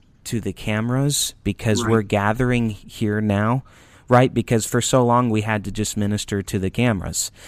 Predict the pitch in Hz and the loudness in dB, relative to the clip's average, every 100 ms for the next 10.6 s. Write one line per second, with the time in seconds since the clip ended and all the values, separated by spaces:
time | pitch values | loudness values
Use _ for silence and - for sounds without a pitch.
0 | 254 135 123 104 87 - 104 107 117 123 | -2 2 4 2 0 -4 -2 0 2 4
1 | 151 127 - 131 110 - 110 101 131 135 | 4 2 0 -2 -2 -2 -4 -4 -4 -4
2 | 151 151 139 131 - 107 92 104 98 92 | -2 0 -2 -2 -4 -6 -4 -2 0 0
3 | 95 95 92 92 - - - - 90 90 | -2 -4 -4 -4 -4 -6 -8 -8 -6 -6
4 | - 95 92 95 101 98 92 95 - - | -6 -6 -4 -4 -4 -4 -4 -8 -10 -8
5 | 92 87 87 - - - - - - 113 | -6 -6 -8 -12 -20 -20 -20 -20 -6 0
6 | 120 139 135 135 123 - 104 104 98 95 | 4 4 2 2 2 4 2 2 0 -2
7 | 95 90 - - 127 117 107 95 95 90 | -2 -4 0 0 2 0 0 0 -2 -4
8 | 95 - - 95 92 90 87 87 - - | -6 -8 -6 -4 -4 -6 -6 -8 -12 -20
9 | - 113 120 120 120 139 147 147 143 139 | -18 -4 0 0 2 4 6 4 2 0
10 | - 127 117 113 107 - | -2 -2 -2 0 -2 -4